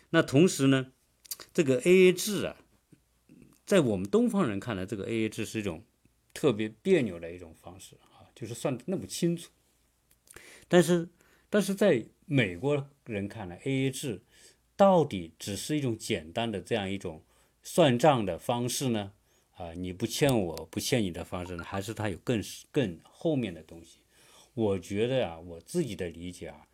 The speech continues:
它除了这个支付平均之外啊，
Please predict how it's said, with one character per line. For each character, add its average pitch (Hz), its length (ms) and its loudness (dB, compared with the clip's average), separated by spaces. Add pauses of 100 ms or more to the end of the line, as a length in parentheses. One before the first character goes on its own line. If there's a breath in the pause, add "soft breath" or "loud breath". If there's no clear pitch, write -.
(140)
它 101 340 -8 (140)
除 131 340 2
了 92 240 -2
这 110 160 -4
个 85 240 -10 (1500 soft breath)
支 160 180 0
付 143 340 -4 (440)
平 117 240 -2
均 123 180 0
之 117 140 -6
外 131 500 -2
啊， - 160 -20